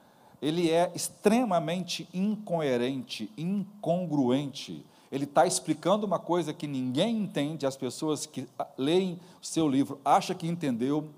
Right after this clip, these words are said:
e começam a tomar posições que não tem nada a ver com aquele, com aquele livro, mas aquele livro é a base pra afirmar aquela teoria.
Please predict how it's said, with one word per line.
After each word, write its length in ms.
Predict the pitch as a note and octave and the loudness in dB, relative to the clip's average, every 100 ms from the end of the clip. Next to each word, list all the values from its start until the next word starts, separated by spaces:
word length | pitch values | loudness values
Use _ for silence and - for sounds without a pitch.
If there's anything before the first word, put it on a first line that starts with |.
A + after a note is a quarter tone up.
| - - - | -20 -20 -12
e 80 | B2 | -6
começam 600 | - D#3 D#3+ F3 - E3 | 2 4 6 4 2 2
a 120 | C#3+ | 2
tomar 420 | - D3 C3+ C#3+ | 2 2 4 4
posições 840 | C#3 - D3+ B2 A#2 - D#3 E3 - | 2 0 -2 0 -4 -2 -2 -2 -6
que 140 | - | -4
não 120 | E3 | -4
tem 160 | D#3+ F3 | -2 -2
nada 220 | F#3 G#3+ | 0 2
a 40 | F#3 | 2
ver 240 | C#3 D#3+ | 2 0
com 80 | D3+ | -2
aquele, 560 | C3+ D#3 C#3+ C#3 B2 C#3 A2 B2+ - | -2 0 2 2 0 -4 -4 -4 0
com 100 | B2+ | 0
aquele 360 | A#2+ C#3+ C3 | 2 0 0
livro, 440 | G#2+ B2 E3 D#3 F3+ - - | 2 4 4 4 -2 -2 4
mas 200 | D#3+ E3+ | 6 6
aquele 180 | F#3+ | 4
livro 300 | E3+ F3+ F3 | 4 4 6
é 60 | E3+ | 6
a 40 | C#3 | 8
base 400 | C3 C3+ C3 B2 | 8 6 4 -2
pra 200 | C3 B2+ | 2 2
afirmar 500 | B2+ A#2 A2+ B2 B2 | 2 -4 2 2 2
aquela 400 | - C#3 B2+ A#2 | 0 0 2 0
teoria. 580 | C3 A2+ A#2 A2 E2 | 2 2 4 2 0